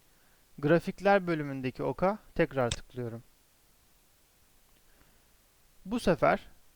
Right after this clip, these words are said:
sütun grafiğini kullanalım. Kümelenmiş sütun grafiği bizim işimize yarayacaktır. Bu yüzden bir değişiklik yapmadan tamama tıklıyorum. Grafiğim etrafındaki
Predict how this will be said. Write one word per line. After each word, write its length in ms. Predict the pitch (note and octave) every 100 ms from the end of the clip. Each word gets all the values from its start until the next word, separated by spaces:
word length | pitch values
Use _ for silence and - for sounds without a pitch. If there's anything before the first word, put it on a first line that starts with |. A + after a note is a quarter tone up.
| _ -
sütun 420 | - F#3 G3+ B2+
grafiğini 420 | D#3+ D3+ D3+ D3
kullanalım. 540 | C#3+ A#2+ A#2 A2+ A#2 - _ _ _ _ _ _ _ _ - _ _ - _ -
Kümelenmiş 640 | F#3 G3 G3 G3 G3 G3+
sütun 420 | - C#3+ - C#3+
grafiği 560 | C3+ B2+ B2+ D3 D#3+ G#3 - _ _ _ _ _ _ _ D#3
bizim 340 | D#3 E3+ E3+
işimize 640 | D3+ - C3+ B2+ D#3+ G3 F3
yarayacaktır. 960 | D3 C#3+ C3+ B2+ A#2+ - C3+ - - - _ _ _ _ _ _ _ _ - -
Bu 100 | G#3+
yüzden 380 | E3+ C#3+ D3+
bir 140 | D#3 D#3
değişiklik 500 | D#3+ - - C#3 -
yapmadan 540 | C#3+ - A#2 B2 F#3 - - _ - -
tamama 360 | E3 D#3+ D3+
tıklıyorum. 500 | - - A2+ A2 G#2+ - - - _ _ _ _ _ _ _ _ -
Grafiğim 500 | D3 E3+ F3+ G#3+ A#3+
etrafındaki 1000 | G3+ - F3 D#3 D3+ C#3 B2+ - D3+